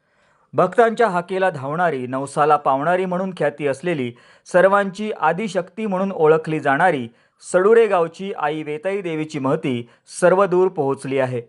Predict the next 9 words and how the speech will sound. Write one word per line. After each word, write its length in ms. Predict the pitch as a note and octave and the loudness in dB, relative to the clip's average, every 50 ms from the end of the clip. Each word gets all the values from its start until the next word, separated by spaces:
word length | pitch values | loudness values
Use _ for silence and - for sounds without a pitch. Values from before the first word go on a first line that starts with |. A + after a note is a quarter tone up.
| _ _ _ _ _ _ _ _ | _ _ _ _ _ _ _ _
त्यामुळे 340 | C#3+ C#3+ C#3+ D3 D3 C#3+ D3 | -2 0 2 2 4 4 6
या 80 | D3 | 4
जत्रेसाठी 720 | C#3 C3+ C3+ C3 - E3 F3 E3+ - E3+ E3 F3 F3 D3 C#3 | 4 2 -2 -4 -4 -4 -4 -2 0 0 -2 0 -2 -6 -6
मोठी 360 | C#3 C3+ C3+ C#3 C#3+ G3+ A3 | -6 -6 -8 -6 -6 -4 0
गर्दी 280 | G3 E3+ D3+ C#3 C3 C#3 | 2 4 2 4 2 0
होते. 380 | C3 B2 A#2 - B2 A#2 A#2 _ _ _ _ _ _ _ _ _ | -2 -2 -2 -4 -8 -10 -10 _ _ _ _ _ _ _ _ _
तासनतास 600 | - D3+ - F#3+ A3 G#3 G3 G#3+ G3+ G3 G3 - | 0 0 2 2 0 0 2 2 2 2 2 2
रांगेत 380 | F3 D3+ D3 D3+ D#3 E3 E3+ E3+ E3+ _ _ _ _ | 0 0 0 0 -2 -4 -6 -6 -8 _ _ _ _
राहून 420 | D3 C#3+ D3 D#3+ F3+ D3+ B2+ B2 | 0 0 0 0 -2 -4 -6 -10